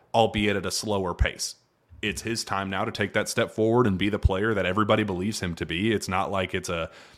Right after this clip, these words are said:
a lack of faith in his abilities and what he can be down the road. He will have his breakthrough moment, and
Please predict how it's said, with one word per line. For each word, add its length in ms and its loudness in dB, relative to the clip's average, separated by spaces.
a 140 -8
lack 300 -2
of 80 -4
faith 320 -4
in 80 -4
his 400 -4
abilities 580 0
and 140 -2
what 100 0
he 100 -6
can 200 -4
be 120 -2
down 260 -2
the 60 -4
road. 440 -2
He 160 4
will 160 2
have 160 6
his 140 2
breakthrough 420 0
moment, 420 -2
and 320 -6